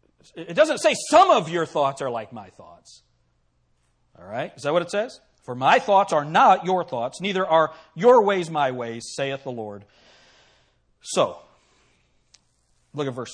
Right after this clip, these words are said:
seven. Or, uh, huh. Verse eight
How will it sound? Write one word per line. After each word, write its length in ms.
seven. 340
Or, 120
uh, 100
huh. 140
Verse 400
eight 260